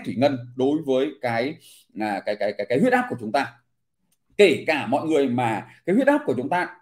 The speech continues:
một người mà huyết áp cao ấy, thì nó sẽ giảm được tầm năm mi-li-mét thủy ngân. Còn đối với một người mà không bị tăng huyết áp thì nó sẽ giảm được ba mi-li-mét thủy ngân. Tức là nếu như một người mà huyết áp mà tầm khoảng cỡ một trăm ba mươi chẳng hạn thì nó sẽ giảm được ba,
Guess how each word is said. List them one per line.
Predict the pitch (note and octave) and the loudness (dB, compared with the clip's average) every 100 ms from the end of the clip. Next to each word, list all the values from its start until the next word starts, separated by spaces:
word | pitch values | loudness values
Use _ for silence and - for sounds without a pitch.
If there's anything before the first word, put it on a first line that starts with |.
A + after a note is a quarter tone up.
| _ - | _ -12
một | D#3+ E3+ D3 | -2 -2 0
người | D#3 D#3+ C#3 | 2 4 4
mà | B2+ | 0
huyết | F#3+ | 0
áp | A#3 A3+ | -2 -2
cao | B3+ A#3+ G#3+ | -2 2 2
ấy, | G#3+ - _ _ _ | 2 -8 _ _ _
thì | G#3+ G3 | -2 -2
nó | D#3 - | -2 -2
sẽ | |
giảm | G3+ D#3 | -2 -2
được | B2 A#2+ | -2 0
tầm | B2+ | 0
năm | D#3+ F3+ | 0 -4
mi-li-mét | G#3+ D#3+ | -6 -4
thủy | |
ngân. | A#2 D#3+ C#3+ | 0 0 0
Còn | E3+ D3+ | 0 2
đối | D#3 | 4
với | A#3 | 2
một | G3+ | 2
người | E3 C3+ | 2 2
mà | A#2+ | 0
không | - C#4 C#4 | 4 4 4
bị | B3 | -4
tăng | F#3 | -6
huyết | F#3+ G3+ | -2 -2
áp | A#3+ D#3+ | -2 -6
thì | |
nó | B2+ B2+ | -8 -6
sẽ | |
giảm | F#3+ G#3+ | -2 -2
được | G#3 G#3 | -2 -4
ba | D#3 D#3 | -4 -4
mi-li-mét | D#3+ - | -4 -6
thủy | G#2+ | -2
ngân. | C#3 A#2+ - _ | -2 -2 -14 _
Tức | - | 0
là | B3+ | 2
nếu | E3+ F#3+ | 2 2
như | A#3 | 0
một | F3+ | 0
người | E3 C#3+ | 0 0
mà | C3+ | 0
huyết | G#3+ | 0
áp | B3 | 0
mà | E3+ | -2
tầm | D#3+ B2 | -2 -4
khoảng | - | -6
cỡ | D#3+ | -4
một | E3+ | -4
trăm | E3+ F3+ | -4 0
ba | G3 | 2
mươi | G3 G#3 | 8 6
chẳng | G3+ G#2 | 6 -2
hạn | C3+ - | -6 -6
thì | A#2+ | -10
nó | |
sẽ | A#2+ - | -8 -8
giảm | D3+ | -6
được | G#2+ G#2+ | -6 -2
ba, | E3 E3 | -2 -2